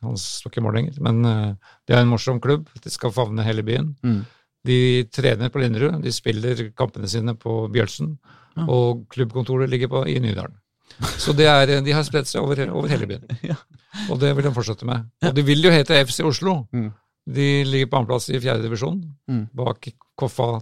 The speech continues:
Speaker 1: to.
Speaker 2: Mm.
Speaker 1: Ehm, etter å ha gått på ett på Naltskall, sånn, men de har jo skåret tjuetre, tjuefire mål på de første fem kampene.
Speaker 2: Ja.
Speaker 1: Og er et morsomt lag med gamle helter. Men
Speaker 2: Mm.
Speaker 1: det kan vi kanskje komme tilbake til.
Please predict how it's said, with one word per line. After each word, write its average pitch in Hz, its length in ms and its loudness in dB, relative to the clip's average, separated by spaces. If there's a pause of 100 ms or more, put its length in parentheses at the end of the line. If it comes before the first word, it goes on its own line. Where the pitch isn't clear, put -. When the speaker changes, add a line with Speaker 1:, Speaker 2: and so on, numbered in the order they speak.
Speaker 1:
to. 180 240 -4 (240)
Speaker 2:
Mm. 107 180 0 (420)
Speaker 1:
Ehm, 127 880 2
etter 127 240 -4
å - 20 2
ha 120 140 0
gått 113 260 -12
på - 80 0
ett - 160 -4
på 120 80 -4
Naltskall, 117 480 0
sånn, - 220 -4
men 117 100 -6
de 123 80 -2
har 117 100 0
jo 113 60 -4
skåret - 240 -10
tjuetre, 110 520 -6
tjuefire 110 300 -6
mål 101 220 -6
på 107 260 -8
de 107 140 -4
første 110 560 -8
fem 104 220 -6
kampene. 107 320 -6 (320)
Speaker 2:
Ja. 113 100 -4 (480)
Speaker 1:
Og 175 80 0
er 123 100 8
et 139 60 2
morsomt 147 300 2
lag 156 200 4 (140)
med 139 160 -2
gamle 117 380 0
helter. - 400 -4 (400)
Men 120 100 2
Speaker 2:
Mm. 120 40 2
Speaker 1:
det 120 200 -2
kan 117 100 -6
vi 113 100 -2
kanskje 104 380 -6
komme 104 180 -6
tilbake 95 260 -8
til. - 100 -10